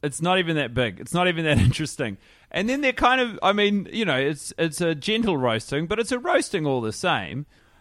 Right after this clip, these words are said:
They're really giving her a little bit of their minds about the fact that she's, uh, as they say, let herself go. Carrie does one of her trademark sort of,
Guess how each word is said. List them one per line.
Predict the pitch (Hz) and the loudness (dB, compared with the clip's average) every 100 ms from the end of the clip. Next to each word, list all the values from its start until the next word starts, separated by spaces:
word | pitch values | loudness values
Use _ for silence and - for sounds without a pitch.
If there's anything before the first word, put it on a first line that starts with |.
| - | -6
They're | - 180 | 0 0
really | 233 247 180 | 2 0 0
giving | 135 160 151 | 0 0 2
her | 139 123 120 | 2 2 2
a | 120 | 0
little | 156 | -2
bit | 135 131 | -2 -2
of | |
their | 123 120 | -2 -2
minds | 120 151 160 151 | 0 0 0 -2
about | 120 120 107 | -2 -2 -2
the | 110 | -6
fact | - 117 98 | -6 -6 -8
that | - | -12
she's, | 131 120 101 - | -10 -10 -12 -12
uh, | 123 117 117 | -8 -6 -6
as | 117 | -6
they | 123 | -8
say, | - 127 | -6 -4
let | 127 143 | -2 -2
herself | 135 139 123 - | -4 -4 -6 -4
go. | 151 160 - - | 0 0 -2 0
Carrie | 170 185 170 | 4 4 2
does | 151 139 | -2 -2
one | 147 | -2
of | 135 | -2
her | 127 | -4
trademark | 117 151 147 131 131 113 | -2 -2 -2 -2 -6 -6
sort | - 127 | -6 -4
of, | 117 98 | -4 -6